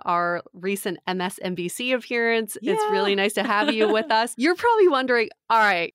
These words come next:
Speaker 1: so what is the solution? How can we change this? Do you girls have the answers?" And we do. We have the answer. We've been, <laughs> we've been thinking about this for so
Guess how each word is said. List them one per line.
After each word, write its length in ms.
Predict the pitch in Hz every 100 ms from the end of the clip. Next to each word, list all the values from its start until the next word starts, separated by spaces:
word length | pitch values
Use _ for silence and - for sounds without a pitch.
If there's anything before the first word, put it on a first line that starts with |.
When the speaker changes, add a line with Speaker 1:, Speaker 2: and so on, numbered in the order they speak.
| _
Speaker 1:
so 240 | - 269
what 180 | 262 254
is 120 | 240
the 80 | -
solution? 800 | - 196 160 160 - - - 233
How 260 | - 247 285
can 240 | - 339
we 120 | 277 240
change 460 | - 190 175 -
this? 300 | - - -
Do 160 | - 214
you 260 | 233 294
girls 320 | 285 254 240 240
have 340 | 240 202 202
the 200 | 196 165
answers?" 680 | 175 175 175 185 - - - -
And 420 | 202 196 196 190 _ -
we 160 | 214
do. 420 | 196 415 269 - - -
We 200 | 254 320
have 440 | 247 285 330 330
the 200 | 285 311 330
answer. 480 | 403 427 233 170 -
We've 340 | 233 254 262
been, 380 | 277 269 294 294 - - -
<laughs> 300 | - 480 349
we've 260 | 320 330
been 160 | 370 330
thinking 380 | 294 302 320 320
about 320 | 247 220 -
this 200 | 233 -
for 180 | - 226
so 520 | - - 208 240 269